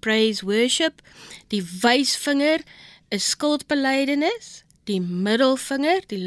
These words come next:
langste een, is danksegging. Ringvinger, die swakste een, is voorbidding. En die pinkie, die kleinste een, is waar jy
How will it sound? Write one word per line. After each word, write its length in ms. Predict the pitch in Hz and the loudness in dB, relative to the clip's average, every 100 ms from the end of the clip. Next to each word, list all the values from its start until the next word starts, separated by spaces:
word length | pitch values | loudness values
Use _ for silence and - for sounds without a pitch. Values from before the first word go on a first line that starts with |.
| 185 | -2
langste 400 | 196 262 262 294 | 0 -2 -2 -6
een, 240 | 277 302 | -4 -2
is 140 | 226 - | -4 -8
danksegging. 840 | 208 214 262 - 311 302 359 339 330 - - - _ _ _ 208 | -6 -2 -2 -4 -4 -4 -2 -4 -6 -14 -20 -20 _ _ _ 0
Ringvinger, 720 | 208 262 294 - 302 320 311 - | 4 4 4 0 0 0 0 -4
die 140 | 196 - | -14 -10
swakste 640 | - 294 277 - - 269 | -6 -2 -2 -4 -6 -4
een, 320 | - 254 247 247 _ - _ _ | -2 0 -2 -4 _ -20 _ _
is 160 | 196 - - | -6 -6 -4
voorbidding. 720 | - 349 339 311 311 320 320 - _ - - _ - | 4 4 4 2 2 0 0 -4 _ -20 -20 _ -2
En 80 | 214 | -2
die 80 | 202 _ _ | -2 _ _
pinkie, 580 | 302 285 285 269 254 - | 2 2 2 0 -2 -6
die 100 | 220 - | -10 -8
kleinste 480 | - 220 208 190 151 | -2 0 0 -2 -4
een, 240 | 165 185 180 | -4 -4 -6
is 160 | 196 190 | -8 -6
waar 160 | 190 | -4
jy 160 | 185 | -2